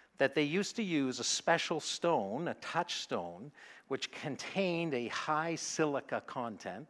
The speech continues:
Don't ask me to explain the chemistry of this. Apparently, it was a black rock. And what they used to do was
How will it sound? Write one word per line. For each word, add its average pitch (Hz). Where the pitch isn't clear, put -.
Don't 131
ask 131
me 120
to 113
explain 113
the 98
chemistry 110
of 82
this. 87
Apparently, 139
it 127
was 113
a 113
black 113
rock. 107
And 123
what 185
they 202
used 190
to 151
do 180
was 110